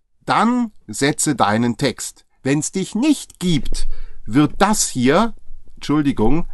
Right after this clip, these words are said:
das hier, was hier steht, gar nicht ausgeführt. So, zumindest sollten wir jetzt den Crash vermeiden,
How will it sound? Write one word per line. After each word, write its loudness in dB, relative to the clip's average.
das 0
hier, 2
was -2
hier 2
steht, -2
gar 2
nicht -4
ausgeführt. -2
So, 0
zumindest 2
sollten 0
wir 0
jetzt -2
den 0
Crash 0
vermeiden, -2